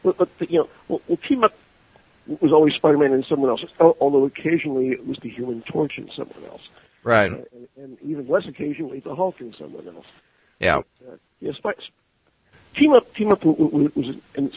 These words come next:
Speaker 1: sort of an odd duck. <clears throat> It was when, Team Up was what I used to refer to as a fake book.
Speaker 2: A fake book? <laughs> How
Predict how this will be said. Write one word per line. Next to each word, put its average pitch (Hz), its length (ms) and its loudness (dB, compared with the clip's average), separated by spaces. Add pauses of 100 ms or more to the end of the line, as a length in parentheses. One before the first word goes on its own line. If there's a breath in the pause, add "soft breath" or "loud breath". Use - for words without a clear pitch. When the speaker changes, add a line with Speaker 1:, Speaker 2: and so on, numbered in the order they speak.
(120)
Speaker 1:
sort 147 120 0
of 123 80 -2
an 131 180 -4
odd 120 340 -4
duck. 123 300 -2 (280 soft breath)
<clears throat> - 300 -10
It 175 240 6
was 147 140 4
when, 147 240 4 (640 soft breath)
Team 262 160 2
Up 226 80 10
was 151 120 0
what 156 140 6
I 156 40 6
used 156 260 -2
to - 80 -6
refer 139 220 0
to 143 120 2
as 113 100 0
a 110 100 -4 (120)
fake - 320 0
book. 127 200 -10 (420)
Speaker 2:
A 160 60 0
fake - 400 0
book? - 200 -2 (100)
<laughs> - 100 -2
How 302 120 2